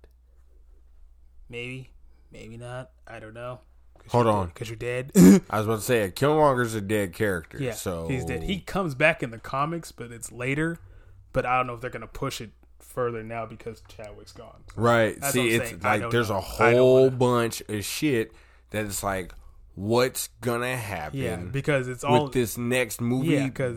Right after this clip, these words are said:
Speaker 1: it's
Speaker 2: because of this unfortunate
Speaker 1: Yeah, 'cause
Speaker 2: passing?
Speaker 1: of the unfortunate event. We don't know
Speaker 2: Um,
Speaker 1: what it was supposed
Speaker 2: it's
Speaker 1: to be.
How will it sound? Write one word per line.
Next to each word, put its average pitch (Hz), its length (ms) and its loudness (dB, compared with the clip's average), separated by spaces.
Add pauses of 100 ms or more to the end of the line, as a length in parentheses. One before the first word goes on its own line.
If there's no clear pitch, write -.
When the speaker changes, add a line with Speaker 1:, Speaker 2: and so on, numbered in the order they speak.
Speaker 1:
it's 123 220 0
Speaker 2:
because 151 420 -2
of 127 100 -4
this 120 240 -2
unfortunate 104 800 -6
Speaker 1:
Yeah, 135 140 -8
'cause 107 140 -12
Speaker 2:
passing? 82 260 -6
Speaker 1:
of 131 140 -4
the 143 80 2
unfortunate 131 440 -4
event. 117 420 -12
We 127 80 -14
don't 107 400 2
know - 120 -2
Speaker 2:
Um, 113 100 -8
Speaker 1:
what 120 240 -10 (240)
it 120 80 -14
was 113 180 -16
supposed 123 240 -6
Speaker 2:
it's 110 120 -2
Speaker 1:
to 117 80 -12
be. 117 260 -16